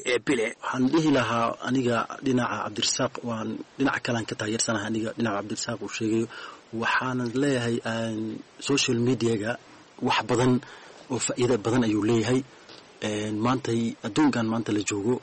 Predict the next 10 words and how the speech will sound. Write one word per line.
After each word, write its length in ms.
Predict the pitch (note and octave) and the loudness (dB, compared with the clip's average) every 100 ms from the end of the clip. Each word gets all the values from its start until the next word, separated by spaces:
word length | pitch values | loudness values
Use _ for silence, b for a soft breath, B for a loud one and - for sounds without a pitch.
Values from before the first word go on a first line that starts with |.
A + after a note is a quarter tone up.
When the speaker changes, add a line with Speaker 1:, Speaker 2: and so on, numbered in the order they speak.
| - - | -6 -12
Speaker 2:
haddii 280 | G#2+ G#2+ B2 | -6 0 2
la 80 | |
fiirsho 320 | A2 A2 - A2+ | 2 -2 -2 -2
dhinac 240 | B2 A#2 | 0 0
walba, 300 | G#2 G#2 - B2+ | 0 -2 0 0
social 380 | - C#3 - A2+ | 0 0 0 0
media-ga 420 | A2+ G#2+ G#2+ A2 - | -2 -2 -2 -4 -2
meel 180 | B2 | 0
walbuu 240 | A2+ G2+ G#2+ | 0 -2 -8
qabsaday. 400 | - - A2 | -8 -4 0